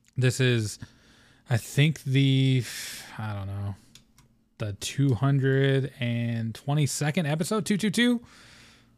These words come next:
Oh my God. Holy shit. I just thought of something. Holy shit. What the fuck? What the fuck? Okay. So this episode is two two two on two two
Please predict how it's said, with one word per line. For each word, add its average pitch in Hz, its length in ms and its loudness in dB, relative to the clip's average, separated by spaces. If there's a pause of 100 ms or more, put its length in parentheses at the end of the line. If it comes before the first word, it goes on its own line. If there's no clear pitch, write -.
(360)
Oh 160 60 8
my 151 160 8
God. 117 360 4
Holy 139 260 2
shit. 120 280 -2
I 110 100 -2
just 107 140 -6
thought 123 140 0
of 113 80 -4
something. 107 460 -4
Holy 226 560 4
shit. 202 460 -2
What 180 280 -10
the 269 100 -4
fuck? - 640 -2
What 302 200 -4
the 453 80 -6
fuck? 508 640 -4 (340)
Okay. 135 400 6 (560)
So 151 220 6
this 165 180 6
episode 131 720 6 (800)
is 147 240 2
two - 260 6
two 190 220 6
two 139 500 6 (1200)
on 143 560 8 (420)
two 175 300 6
two 131 540 2